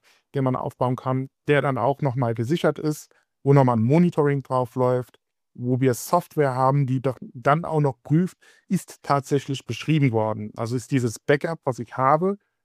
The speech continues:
tatsächlich auch, ähm, größer geworden oder ist es gleich geblieben? Wenn es gleich geblieben ist, dann kriegen wir quasi einen Alarm und dann prüfen wir manuell nochmal, hat denn tatsächlich eine Beschreibung stattgefunden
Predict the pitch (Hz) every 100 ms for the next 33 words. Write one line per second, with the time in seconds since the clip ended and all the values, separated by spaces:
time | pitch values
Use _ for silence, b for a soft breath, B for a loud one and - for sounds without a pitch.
0 | _ 143 143 139 127 139 113 120 127 120
1 | _ _ _ _ 139 127 123 - - _
2 | _ _ _ _ - 151 196 208 196 185
3 | 165 170 175 180 160 139 123 131 - 127
4 | 139 135 - - - 113 113 120 - 123
5 | 143 - 127 151 139 135 135 - b b
6 | _ - 127 135 139 135 131 127 120 123
7 | 117 127 151 165 135 127 127 - 156 170
8 | 165 139 139 127 127 127 143 165 170 -
9 | 151 147 143 - _ _ _ _ - 156
10 | 156 139 127 120 139 - 131 120 - 127
11 | 117 113 - 170 - - 151 143 _ 135